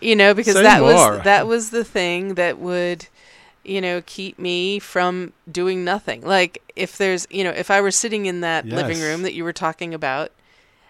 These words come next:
Speaker 1: and I didn't have access to the T V, 'cause that's the great distractor,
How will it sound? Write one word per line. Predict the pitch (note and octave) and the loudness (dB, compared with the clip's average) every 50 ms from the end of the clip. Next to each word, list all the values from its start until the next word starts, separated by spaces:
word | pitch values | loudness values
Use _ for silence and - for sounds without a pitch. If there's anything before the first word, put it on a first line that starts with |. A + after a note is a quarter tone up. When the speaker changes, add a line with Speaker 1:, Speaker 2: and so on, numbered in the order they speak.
| _ _ _ _ _ _ _ _ _ _ - | _ _ _ _ _ _ _ _ _ _ -10
Speaker 1:
and | - F3 E3+ E3+ E3 | -8 -6 -2 0 0
I | E3+ F3 | 0 -2
didn't | D#3+ F3+ F3+ F#3+ F#3+ | -2 -4 -4 -4 -4
have | E3 E3+ E3 D#3+ - - - | -6 -6 -6 -8 -8 -8 -8
access | D#3 D#3 D#3 - - - E3+ D#3+ - | -8 -6 -6 -4 -4 -4 -4 -4 -6
to | - - - | -10 -12 -12
the | - | -14
T | D#3+ - - - E3 | -14 -12 -14 -14 -12
V, | D3+ D#3+ D#3+ D3+ | -10 -10 -10 -10
'cause | D#3+ - - F#3 | -10 -10 -10 -6
that's | F3+ F3 E3 - - | -4 -6 -6 -6 -8
the | - F#3 | -10 -10
great | E3 - - - - | -8 -10 -10 -10 -12
distractor, | - E3+ - - - F3 D#3 - _ - - - - | -12 -12 -10 -6 -6 -6 -6 -6 _ -14 -14 -14 -14